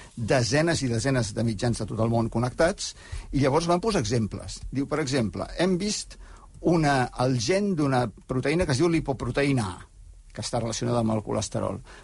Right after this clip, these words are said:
Les diferències en aquest gen determinen el risc de malaltia cardiovascular, de malaltia coronària, especialment amb una variant que afecta a la població afroamericana.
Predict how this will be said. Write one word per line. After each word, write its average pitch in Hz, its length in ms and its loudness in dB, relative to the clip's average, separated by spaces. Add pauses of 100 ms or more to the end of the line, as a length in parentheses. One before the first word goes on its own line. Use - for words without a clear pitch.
(100)
Les 156 360 2
diferències 151 800 0
en 120 120 0
aquest 101 260 -6
gen 127 380 -2 (260)
determinen 160 1000 2 (500)
el 143 160 4
risc 160 420 -4
de 131 160 2
malaltia 127 540 0
cardiovascular, 107 800 -6 (180)
de 110 200 0
malaltia 120 440 0
coronària, 104 600 -2 (480)
especialment 151 880 2 (520)
amb 123 200 4
una 151 180 4
variant 156 540 2 (100)
que 143 100 -2
afecta 165 600 -2
a 139 280 4
la 131 580 0
població 127 500 0
afroamericana. 110 840 -2